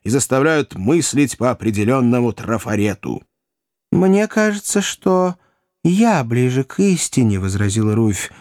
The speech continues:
«придерживаясь общепринятого, чем вы,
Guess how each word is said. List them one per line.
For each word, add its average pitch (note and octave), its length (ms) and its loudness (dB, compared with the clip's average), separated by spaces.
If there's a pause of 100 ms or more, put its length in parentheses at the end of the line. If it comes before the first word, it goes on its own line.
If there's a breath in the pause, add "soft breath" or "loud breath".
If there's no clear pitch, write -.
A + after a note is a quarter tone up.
(220 soft breath)
«придерживаясь B2+ 720 0
общепринятого, A#2+ 1000 0 (480 soft breath)
чем C4 340 2
вы, F3 300 2